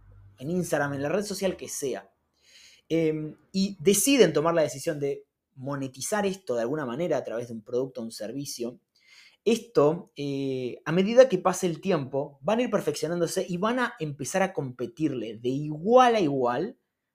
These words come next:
a las grandes marcas que no saben posicionarse en las redes sociales y en la manera de comunicar del veinte veintitrés y en adelante, que es a través de redes sociales. Tienen equipos gigantes de marketing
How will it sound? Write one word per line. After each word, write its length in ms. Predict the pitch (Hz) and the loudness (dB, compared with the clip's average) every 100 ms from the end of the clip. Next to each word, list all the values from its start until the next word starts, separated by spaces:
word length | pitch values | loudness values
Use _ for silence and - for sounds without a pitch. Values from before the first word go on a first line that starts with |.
| _ - | _ -2
a 100 | 185 | 0
las 120 | 185 | 2
grandes 280 | 240 233 175 | 0 -2 -2
marcas 500 | 233 226 117 - - | -2 -2 -6 -10 -6
que 140 | 160 | -2
no 380 | 175 196 220 214 | 2 4 2 0
saben 720 | - - - 208 135 127 131 - _ _ _ | -10 -2 4 6 6 0 -6 -14 _ _ _
posicionarse 960 | 143 135 147 151 147 202 185 - 156 151 _ _ | -4 -2 -2 0 2 2 0 0 -6 -8 _ _
en 200 | 160 170 | -6 -2
las 220 | 165 156 | 0 -2
redes 300 | 165 226 247 | -2 -2 -2
sociales 600 | 233 160 170 180 175 - - | -4 -4 -2 -2 -2 -6 -10
y 160 | 156 | -6
en 160 | 156 160 | -2 0
la 120 | 165 | 2
manera 420 | 165 180 226 254 | 0 0 2 2
de 140 | 220 - | 2 -2
comunicar 760 | 139 139 135 131 170 208 - _ _ _ _ _ | -6 -8 -10 -6 -6 -6 -14 _ _ _ _ _
del 180 | 139 165 | -2 2
veinte 340 | 185 214 208 | 2 2 0
veintitrés 880 | 160 139 131 127 185 208 202 - - _ _ | 0 -2 -6 -2 2 2 -2 -8 -16 _ _
y 160 | 135 143 | -10 -6
en 80 | 135 | -4
adelante, 580 | 117 117 131 90 - _ _ - | -4 -2 -4 -6 -14 _ _ -8
que 160 | 226 | -4
es 120 | 214 185 | 0 0
a 100 | 156 | 0
través 540 | 147 139 156 - - _ _ _ _ _ | 0 0 -4 -8 -16 _ _ _ _ _
de 80 | 180 | -2
redes 280 | 220 220 196 | 0 0 -2
sociales. 460 | 160 202 117 - | -2 -2 -2 -4
Tienen 280 | - 208 196 | 0 4 4
equipos 580 | 190 208 214 226 - - | 2 0 4 4 4 -12
gigantes 580 | - 196 202 269 226 135 | -6 2 6 6 4 -2
de 80 | 117 | -4
marketing 600 | 117 107 98 98 151 208 | -4 -6 -10 -14 -14 -14